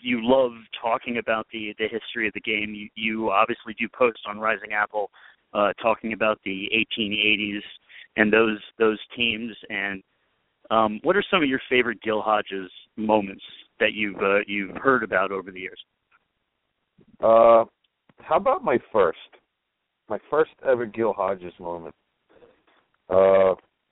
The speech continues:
Speaker 2: uh, for whatever reason, I was home, and, uh, we were on the block,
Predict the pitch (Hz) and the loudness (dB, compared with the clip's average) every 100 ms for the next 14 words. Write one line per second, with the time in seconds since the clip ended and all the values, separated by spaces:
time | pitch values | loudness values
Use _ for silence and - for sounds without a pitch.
0 | _ _ _ _ _ _ _ _ _ _ | _ _ _ _ _ _ _ _ _ _
1 | _ _ _ _ _ _ _ _ _ _ | _ _ _ _ _ _ _ _ _ _
2 | _ _ _ _ _ _ _ _ _ _ | _ _ _ _ _ _ _ _ _ _
3 | _ _ _ _ _ - 123 117 120 117 | _ _ _ _ _ -10 -6 -4 -2 -2
4 | 113 117 - - 135 135 156 170 165 156 | -6 -16 -20 -2 2 4 4 4 0 -2
5 | 156 147 147 131 - _ - _ _ _ | -4 -6 -12 -14 -18 _ -20 _ _ _
6 | _ _ _ _ _ _ - - - _ | _ _ _ _ _ _ -20 -20 -20 _
7 | - _ - _ - 113 113 - 120 113 | -20 _ -20 _ -6 -2 -2 -2 -2 -2
8 | 92 82 _ _ _ _ _ _ _ _ | -4 -10 _ _ _ _ _ _ _ _
9 | _ _ _ - - - - - 110 107 | _ _ _ -20 -16 -14 -14 -8 -6 -2
10 | 101 101 101 113 117 139 135 107 101 98 | 2 4 4 0 2 2 2 0 4 6
11 | 98 | 6